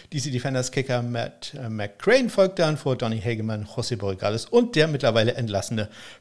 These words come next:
Bailey Giffen war, äh, auch bei Noah auf Platz, äh, acht.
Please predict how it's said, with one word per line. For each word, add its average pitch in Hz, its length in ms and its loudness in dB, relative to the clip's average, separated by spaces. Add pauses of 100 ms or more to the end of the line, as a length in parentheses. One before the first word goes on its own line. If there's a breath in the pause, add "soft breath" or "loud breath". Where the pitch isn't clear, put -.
(160)
Bailey 131 380 4
Giffen 131 500 0
war, 117 320 4 (100)
äh, 107 200 -2
auch - 180 -8
bei 98 160 -8
Noah 95 300 -6
auf - 280 -10 (140)
Platz, - 600 -6
äh, - 200 -10 (240)
acht. - 440 -2